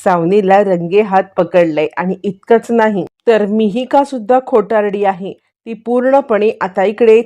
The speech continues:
त्रास देण्याचं काम करत आहे आणि आता मिहिर आणि कोमलचं नातं तोडत आहे,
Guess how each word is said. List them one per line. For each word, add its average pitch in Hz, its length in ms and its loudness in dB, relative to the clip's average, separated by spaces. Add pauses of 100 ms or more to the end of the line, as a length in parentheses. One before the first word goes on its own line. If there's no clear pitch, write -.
त्रास 202 400 0
देण्याचं 202 500 -2 (120)
काम 190 280 0
करत 196 340 -6
आहे 226 320 -2 (320)
आणि 196 240 -4 (100)
आता 226 340 0 (260)
मिहिर 262 400 -2
आणि 254 220 0
कोमलचं 233 840 0
नातं 185 340 0
तोडत 190 400 -2
आहे, 180 280 -2